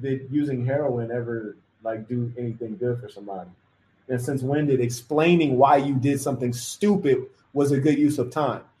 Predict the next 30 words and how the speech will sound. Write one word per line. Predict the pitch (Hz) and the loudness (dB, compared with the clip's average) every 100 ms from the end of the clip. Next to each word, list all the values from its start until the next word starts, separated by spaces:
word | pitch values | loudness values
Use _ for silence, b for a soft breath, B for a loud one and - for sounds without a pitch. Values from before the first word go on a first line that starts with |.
| b | b
Like, | - 143 | 4 8
I | 226 | 8
could | 262 - | 4 0
sit | 220 | 0
here | 196 | 0
and | 190 | 0
explain | 131 - - 143 175 | -2 -4 -4 -2 -2
to | 180 | -2
you | 190 | -2
why | 175 170 | 0 0
I | |
used | 165 175 175 | 0 -4 -4
heroin | 175 180 175 160 | 0 2 2 0
and | 117 113 | -2 -2
give | 156 | 0
you | 165 | 2
all | 160 | 2
my | 160 131 | 2 -4
excuses. | - - 175 170 185 180 B B | -6 -6 -2 -2 -4 -10 B B
"Oh, | 415 | -2
my | 392 302 | 2 2
mom | 349 349 339 349 | 6 6 8 6
was | 349 311 | 4 6
on | 285 269 269 | 6 4 -2
drugs | - 320 302 302 | 2 6 6 4
when | 320 | 0
I | 294 | 0
was | 294 311 | 0 2
a | 370 | 0
kid. | - 330 311 | 0 -2 -2